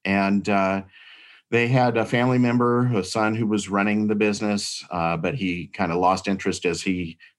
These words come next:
grew his family and had to move on to some other things. Uh, so a couple of years ago, of course, it's been around for about four years. And a couple of years ago, he moved on. They hired a manager. My honest opinion is the manager they hired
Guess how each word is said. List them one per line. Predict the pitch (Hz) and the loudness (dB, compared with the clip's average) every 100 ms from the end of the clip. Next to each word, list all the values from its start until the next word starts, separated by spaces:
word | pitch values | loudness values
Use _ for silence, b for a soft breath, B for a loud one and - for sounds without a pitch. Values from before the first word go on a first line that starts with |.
| - | 0
grew | 110 107 | 2 4
his | 110 | 0
family | - 110 107 82 82 | 0 0 2 0 -2
and | 98 85 | -4 -4
had | 90 | -4
to | 90 | -2
move | 90 85 | -2 0
on | 87 | -2
to | 87 | -4
some | - 82 | -4 -4
other | 80 78 | -4 -6
things. | - 95 80 82 - B B B B B | -4 -4 -4 -8 -12 B B B B B
Uh, | 90 90 92 | 0 2 0
so | 92 104 101 98 98 | 0 2 4 2 0
a | 98 | -4
couple | 95 110 120 | -4 -2 0
of | 104 | 2
years | 104 101 | 2 0
ago, | 95 98 95 95 92 | 0 0 2 0 -4
of | 90 | -8
course, | - 90 - | -6 -6 -6
it's | |
been | - 98 | -2 0
around | 98 95 95 | 2 2 0
for | 92 | -2
about | 92 87 - | -2 -2 -2
four | 101 107 | -2 0
years. | 101 82 73 82 - - | 0 -2 -6 -8 -12 -10
And | 85 87 85 | -8 -6 -6
a | 82 | -4
couple | 101 95 | -4 -2
of | 90 | -2
years | 90 | -2
ago, | 85 - | -4 -4
he | 110 | 0
moved | 107 95 87 | 0 0 0
on. | 85 85 90 b _ | -2 -4 -6 b _
They | 90 | -2
hired | 95 98 98 98 - | 2 2 2 -2 -6
a | 92 | -4
manager. | 90 90 90 90 87 85 85 b b b b b _ | -2 -2 -2 -4 -4 -4 -6 b b b b b _
My | 95 117 123 | 0 2 2
honest | 117 107 - | 0 -2 -6
opinion | 110 107 98 | -2 0 2
is | 101 101 | 2 0
the | 92 | -2
manager | 90 104 104 98 98 98 | 0 0 0 -2 -2 0
they | 92 | -2
hired | 90 95 95 92 - | -2 0 0 -2 -8